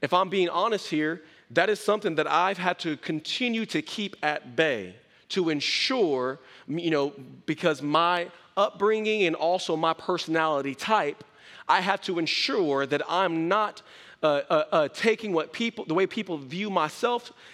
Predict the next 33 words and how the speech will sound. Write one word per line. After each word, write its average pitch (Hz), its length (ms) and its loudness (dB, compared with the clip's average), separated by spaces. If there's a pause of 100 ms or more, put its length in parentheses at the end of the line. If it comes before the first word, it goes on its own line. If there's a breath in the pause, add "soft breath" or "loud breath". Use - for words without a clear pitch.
(100)
and, 160 200 2
and 160 240 0
view 185 220 -2
it - 80 -6
through 151 160 -2
that 151 200 2
lens. 147 460 -2
I 147 140 0
have 160 200 -4
to 147 120 -6
continually 165 640 -2
view 170 260 -2
it - 80 -2
the 139 100 -2
proper 139 460 -2
way. 151 320 0
So 147 300 0 (340 loud breath)
we 202 200 2
have 202 200 0
to 190 160 -4
make 196 240 0
sure 254 240 0
that 190 80 0
we 175 140 -4
view 196 260 -4
ourselves 156 340 -2
properly. 156 520 -2
So 165 140 -2
how 190 200 2
do 190 60 -4
we 165 160 -6
do 190 220 -8
that? 107 260 -12